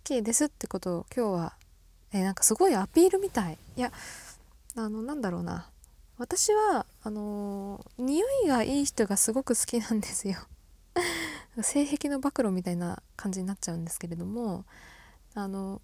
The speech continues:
まあ、この、この話もまたいつか詳しく話しましょうかね。またこれで始めると長くなっちゃいそうだし。だからきっと女性によって、あのー、あの、何？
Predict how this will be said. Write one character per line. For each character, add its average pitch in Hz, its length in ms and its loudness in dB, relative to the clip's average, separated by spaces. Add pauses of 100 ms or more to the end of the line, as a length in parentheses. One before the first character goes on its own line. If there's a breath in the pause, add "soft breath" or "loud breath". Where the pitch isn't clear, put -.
ま 240 80 -4
あ、 - 20 -10
こ - 180 -4
の、 285 180 -6
こ - 120 -8
の 320 80 -4
話 359 340 -2
も 320 140 0
ま 196 120 -4
た 214 160 -4
い - 120 -6
つ - 160 -4
か 196 100 -6
詳 220 240 -4
し - 140 -2
く 196 260 -4 (220)
話 226 280 -8
し - 60 -12
ま 247 120 -6
し 262 60 -6
ょ 269 40 0
う - 20 -2
か 202 120 -6
ね。 196 80 -4
ま 208 120 -2
た 254 100 -4
こ 262 120 -4
れ 254 80 2
で 269 80 -2
始 262 240 2
め 254 120 0
る 254 100 0
と 247 200 -2
長 277 240 0
く 208 120 -4
な 196 100 -2
っ 190 80 -6
ち - 100 -6
ゃ 180 40 -2
い 170 40 -6
そ - 140 -8
う - 20 -8
だ 170 120 -6
し。 - 180 -4 (500 loud breath)
だ 320 60 -16
か 277 100 0
ら 214 100 0
き - 120 -6
っ 214 40 -4
と - 160 -6
女 233 140 -2
性 302 220 -2
に 320 80 -4
よ 320 60 -2
っ 311 40 -6
て、 - 160 -6
あ 294 100 -2
の 269 760 -6 (140)
ー、 233 100 -4
あ 226 40 -4
の、 220 300 -4
何？ 220 460 -4